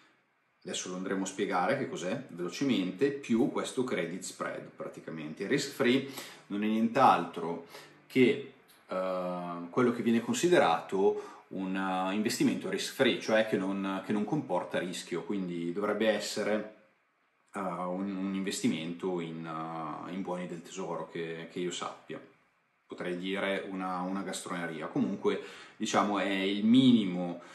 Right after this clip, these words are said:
eh, di interesse per un investimento che ha un, eh, appunto un rischio pari a zero praticamente.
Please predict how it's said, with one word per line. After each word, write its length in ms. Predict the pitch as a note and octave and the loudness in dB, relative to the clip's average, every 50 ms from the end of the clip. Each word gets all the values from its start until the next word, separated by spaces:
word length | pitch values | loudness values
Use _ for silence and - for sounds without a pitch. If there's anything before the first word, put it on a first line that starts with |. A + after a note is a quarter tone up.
| - - - - | -20 -20 -14 -10
eh, 380 | - F#2 F2+ E2+ F2 F2 F2 F2+ | -6 -4 -2 -2 -2 -2 -2 0
di 60 | G2 | 2
interesse 640 | A2 A#2 B2 - - F2 E2+ E2+ - - - A2 G#2+ | 2 6 6 6 6 6 4 0 -2 -4 -2 -2 -2
per 280 | - - - G2+ F#2+ | -2 0 0 0 0
un 140 | F#2 F#2+ G2 | 0 0 0
investimento 720 | G2+ G2+ G#2 - - - C3+ G2+ E2 E2 F2 F2 - G#2 - | -2 -2 -2 -2 2 2 2 2 2 0 -4 -4 -4 -4 -2
che 140 | - F#2+ | 0 2
ha 160 | F2 E2+ E2+ F2 | 2 4 4 2
un, 340 | F2 F2+ F2+ F2 E2+ E2+ | 2 -2 -6 -8 -8 -8
eh, 580 | F2 F2 E2+ E2+ E2+ E2 E2 E2 D#2+ D#2+ D#2 - | -8 -6 -6 -6 -6 -6 -6 -6 -6 -6 -4 -6
appunto 360 | F#2 - - F2+ F2 - D3+ | -6 -6 -8 -10 -8 -2 0
un 120 | D3 - E2+ | 2 2 2
rischio 640 | F2 E2+ - - - - - F2+ F2 E2+ E2+ E2+ - - | 0 -4 -8 -10 -10 -8 -6 -4 -4 -4 -4 -8 -12 -8
pari 480 | - E2+ E2+ E2+ E2+ F2+ E2+ F2 E2+ E2+ - | -4 -2 0 0 0 -2 -4 -6 -6 -8 -10
a 160 | - F2 D#2+ | -12 -12 -12
zero 400 | D#2 D2+ D2 - - - D#2+ D#2 | -12 -12 -12 -12 -12 -10 -12 -12
praticamente. 840 | - - - - - - - - - - - - - - _ - - | -14 -14 -16 -16 -16 -18 -16 -16 -16 -16 -16 -18 -20 -20 _ -20 -20